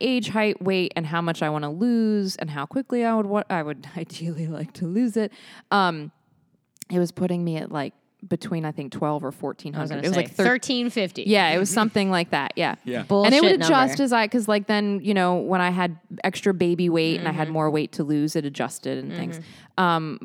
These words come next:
Speaker 1: but so every time I did that, I just felt like I was starving all the time. And then
Speaker 3: 'Cause you
Speaker 1: after
Speaker 3: are.
Speaker 1: talking to, after
Speaker 2: Yeah,
Speaker 1: talking
Speaker 2: you
Speaker 1: with
Speaker 2: are.
Speaker 1: Mike, Mike was like, "No," he's like, "I think guesstimate," he's like, "Try sixteen,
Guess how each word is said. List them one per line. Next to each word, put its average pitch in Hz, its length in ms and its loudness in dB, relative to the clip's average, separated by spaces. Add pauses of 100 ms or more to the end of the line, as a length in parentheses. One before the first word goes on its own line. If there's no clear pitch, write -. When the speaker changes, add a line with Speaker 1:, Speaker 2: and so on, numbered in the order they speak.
Speaker 1:
but 170 240 2 (720)
so 196 540 4 (720)
every 214 220 4
time 202 180 2
I 185 80 4
did 175 220 0
that, 170 200 0
I 160 60 -8
just 156 220 -10
felt 156 120 -4
like 156 100 -10
I 147 40 -10
was 160 100 -10
starving 151 460 -4
all 151 160 -2
the 147 60 -4
time. - 320 -10
And 170 160 -2
then 156 220 -4
Speaker 3:
'Cause 165 200 0
you 165 80 0
Speaker 1:
after - 100 2
Speaker 3:
are. 196 200 6
Speaker 1:
talking 214 260 2
to, 202 120 -8 (180)
after 175 220 0
Speaker 2:
Yeah, 196 60 0
Speaker 1:
talking 208 260 4
Speaker 2:
you 254 80 2
Speaker 1:
with 302 100 0
Speaker 2:
are. 320 60 -2
Speaker 1:
Mike, 269 360 2 (220)
Mike 214 220 2
was 208 140 0
like, 170 220 0
"No," 214 320 4
he's 208 220 2
like, 175 180 0
"I 165 140 2
think 202 340 0 (220)
guesstimate," 190 560 2
he's 180 180 0
like, 160 160 0
"Try 175 220 0
sixteen, 160 880 -8